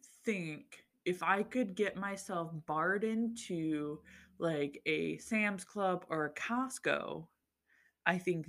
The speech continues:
that would be the best bet. Because here's the thing, if I remember this, I think they have, at those stores, you can get,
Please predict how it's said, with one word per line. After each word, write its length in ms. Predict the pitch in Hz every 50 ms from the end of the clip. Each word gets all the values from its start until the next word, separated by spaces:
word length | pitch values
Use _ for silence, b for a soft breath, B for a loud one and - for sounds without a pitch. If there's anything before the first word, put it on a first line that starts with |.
| 160 151 151
that 280 | - 196 220 254 254 247
would 240 | 226 214 180 151
be 120 | - 170 156
the 100 | 143 151
best 400 | 147 - 147 151 147 - - 165
bet. 380 | 165 165 156 - - 143 - _ _ _ _ _ _ _ _ _ _ _ _ _ B B B B B B _ -
Because 500 | 202 185 190 180 170 160 160 160 160 -
here's 220 | - 233 233 226
the 60 | -
thing, 200 | 131 - 165 156 -
if 140 | 156 156 -
I 540 | 160 175 190 190 196 214 226 233 233 226 233 B B B B B B B _ -
remember 480 | - 180 175 175 175 170 170 175 180 170
this, 720 | 160 165 160 151 147 147 147 - - - - - - - _ _ _ _ _ _ _ _ _ _ _ _ _ _ _ _ _ _ _ _ _ _ _ -
I 140 | - 165 180
think 480 | 180 - - 202 190 190 185 180 - - _ _ -
they 300 | - 170 165 175 165 170
have, 580 | 165 - - 160 156 151 147 143 143 147 147 147 - _ _ _ _ _ - -
at 260 | 170 175 - - 170
those 260 | 185 175 170 170 170
stores, 580 | - - - 160 156 151 147 147 147 151 147 -
you 140 | - 160 160
can 240 | 156 - 156 156 151
get, 360 | 147 151 143 139 139 - -